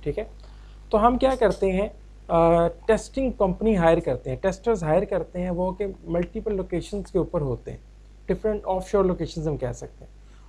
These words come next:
Offshore locations के ऊपर होते हैं। वो आपके system को access कर रहे होते हैं, आपके system के data को, अ, गेट कर रहे होते हैं, ठीक है। No doubt के इसके लिए हमारे पास नॉन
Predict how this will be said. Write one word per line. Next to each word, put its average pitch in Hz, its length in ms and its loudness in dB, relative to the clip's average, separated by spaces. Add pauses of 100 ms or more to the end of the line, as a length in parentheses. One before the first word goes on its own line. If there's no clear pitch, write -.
(100)
Offshore 214 380 6
locations 220 440 0
के 208 100 0
ऊपर 175 220 2
होते 123 260 -2
हैं। 120 120 -10 (2500)
वो 208 160 4
आपके 214 320 4
system 214 420 -2
को 226 420 2 (220)
access - 380 -6
कर 156 160 -2
रहे 131 160 -4
होते 120 300 -6
हैं, 127 60 -14
आपके 143 260 -6
system 180 380 -8
के 180 60 -4
data 151 260 -4
को, 175 120 -6
अ, 170 40 -10 (200)
गेट 135 400 -2
कर - 160 -8
रहे 131 160 -10
होते - 240 -14
हैं, - 80 -20 (760)
ठीक - 180 -12
है। - 240 -18 (600)
No 160 100 4
doubt 202 400 4
के 214 180 6
इसके 196 360 -2
लिए 196 120 2
हमारे 160 220 2
पास 165 320 0
नॉन 165 680 0